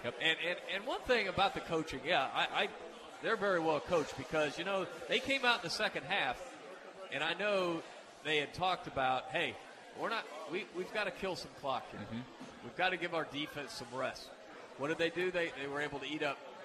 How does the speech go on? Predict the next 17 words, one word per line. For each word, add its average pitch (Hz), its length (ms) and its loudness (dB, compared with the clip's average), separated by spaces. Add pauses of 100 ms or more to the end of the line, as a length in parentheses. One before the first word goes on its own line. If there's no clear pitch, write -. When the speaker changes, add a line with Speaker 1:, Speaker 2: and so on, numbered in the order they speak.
(120)
Speaker 2:
about 117 180 -4
six - 300 -6
minutes. 147 340 -4
Speaker 1:
Well, 143 180 10
and 139 100 4
you 139 80 6
look 160 240 6
at, 139 200 2
yeah, 147 140 6
we 131 120 6
had 139 200 2
one 135 260 4
possession 120 500 4
in 104 100 0
the 101 80 0
third 110 260 4
quarter. 113 320 4